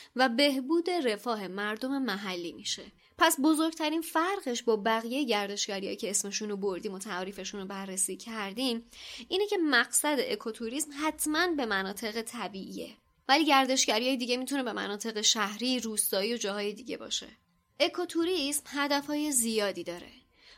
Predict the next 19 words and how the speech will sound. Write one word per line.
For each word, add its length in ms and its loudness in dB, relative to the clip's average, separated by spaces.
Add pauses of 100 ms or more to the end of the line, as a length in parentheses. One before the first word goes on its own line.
(100)
ممکنه 460 4
آموزش 600 0
یک 200 0
گردشگر 840 0
باشه، 540 2 (300)
تأمین 540 4
بودجه 300 2
برای 300 4
حفاظت 480 -4
از 180 -4
محیط 320 -8
زیست 400 0
باشه، 480 2 (320)
منفعت 560 4
رسونی 540 2
مستقیم 800 2
به 120 2
توسعهٔ 680 -2
اقتصادی، 960 -2